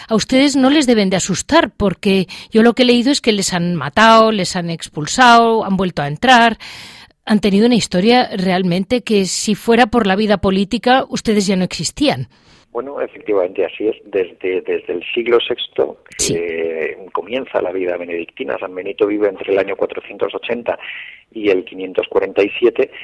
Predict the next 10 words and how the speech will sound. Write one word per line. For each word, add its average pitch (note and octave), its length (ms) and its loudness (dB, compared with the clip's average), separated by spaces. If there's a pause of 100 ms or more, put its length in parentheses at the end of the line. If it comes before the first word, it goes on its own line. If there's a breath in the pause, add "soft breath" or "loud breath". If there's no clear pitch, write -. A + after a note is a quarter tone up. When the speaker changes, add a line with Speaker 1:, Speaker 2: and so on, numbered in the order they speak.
(300 loud breath)
Speaker 2:
y, F#2 640 -8
y G#2 220 -2
él B2 240 2
ya B2 280 4
en G#2+ 200 -8
vida, B2 300 2 (340)
eh, F2 440 -6
conoce F#2 800 2
el E2 120 -2
acoso G#2+ 800 0